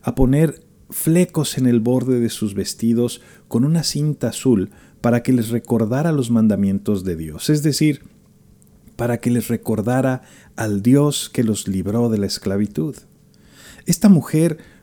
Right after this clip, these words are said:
no está tratando de sujetar a Jesús como sea, está mirando a Dios. Tal vez reconoce que está en la presencia de Dios, el Dios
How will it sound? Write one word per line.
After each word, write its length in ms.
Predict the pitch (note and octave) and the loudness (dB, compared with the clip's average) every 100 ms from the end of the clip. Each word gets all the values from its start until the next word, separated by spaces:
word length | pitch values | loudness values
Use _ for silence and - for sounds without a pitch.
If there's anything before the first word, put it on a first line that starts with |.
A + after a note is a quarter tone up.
| - | -2
no 120 | F3 | 0
está 240 | - F#3+ | 2 0
tratando 880 | F#3+ D#3 - D3 E3 E3 E3+ E3 - - _ | 0 -2 0 0 2 2 2 2 -2 -12 _
de 160 | G#2+ C#3 | -2 0
sujetar 640 | - - C#3 - D3+ E3+ | 0 -4 -6 -4 -2 0
a 60 | D#3 | 0
Jesús 460 | C3+ - D3+ C#3+ | -2 0 0 0
como 240 | - C#3 B2 | -2 -2 -2
sea, 420 | - E3+ C3+ E2+ - _ _ - - - | -4 -6 -8 -12 -18 _ _ -20 -18 -8
está 300 | A#2+ D3+ D3+ | -6 -2 2
mirando 640 | C3+ B2 C#3+ D3 C3 A2+ | 2 2 0 -2 -2 -2
a 80 | F#2 | -4
Dios. 560 | F2+ D#2+ D2 - - - - - - | -6 -8 -10 -16 -18 -20 -20 -20 -2
Tal 180 | A2+ A2 | 0 2
vez 420 | D#3 F3 - - - | 2 2 -2 -10 -8
reconoce 680 | B2+ C3 A2 C3 C#3+ D#3+ | -4 0 2 2 0 -2
que 80 | A#2+ | -2
está 380 | - - C3 C3 | -4 -2 -2 -2
en 160 | C3+ A#2+ | -2 -2
la 120 | A2 | -2
presencia 800 | G#2+ G2+ - E3+ G3 G3+ A#2+ F2+ | -6 -6 -4 2 2 2 -2 -2
de 120 | F2+ | -4
Dios, 460 | E2+ D#2+ E2 - - - - - | -6 -10 -10 -14 -16 -20 -20 -4
el 220 | B2 A2+ | 0 2
Dios 500 | A2+ C#3+ F3 E3+ - | 4 4 4 0 -6